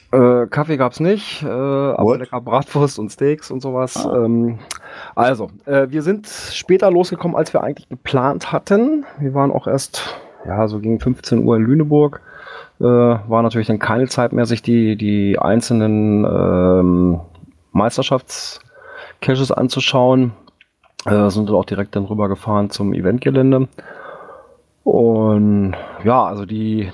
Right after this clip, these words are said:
Speaker 1: da muss ich sagen, die Orga hat sich da echt viel, viel Mühe gegeben. Hatten,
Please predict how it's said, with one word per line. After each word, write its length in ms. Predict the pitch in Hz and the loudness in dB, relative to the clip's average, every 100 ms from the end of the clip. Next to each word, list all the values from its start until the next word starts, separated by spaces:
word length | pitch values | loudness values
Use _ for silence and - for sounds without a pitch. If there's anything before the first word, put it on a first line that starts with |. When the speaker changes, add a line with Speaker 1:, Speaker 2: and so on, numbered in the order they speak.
| - | -2
Speaker 1:
da 120 | 120 | 0
muss 160 | 131 | 0
ich 80 | 127 | -2
sagen, 560 | 113 117 117 117 117 104 | 0 0 2 0 -2 -4
die 420 | - 110 107 107 98 | -8 -4 -2 -2 -2
Orga 380 | - 101 120 127 | -2 0 2 2
hat 140 | 113 113 | 0 -6
sich 100 | 110 | -2
da 100 | 110 | -2
echt 220 | 101 - | -2 -10
viel, 240 | - 143 | 0 0
viel 160 | 139 117 | 2 0
Mühe 260 | 110 139 | 4 4
gegeben. 560 | 170 165 170 170 180 180 - _ _ - - - - _ _ - - - - - - | 2 0 2 2 4 0 -4 _ _ -18 -18 -20 -20 _ _ -6 -4 -4 -8 -8 -4
Hatten, 640 | 120 120 123 117 113 | -2 0 2 4 2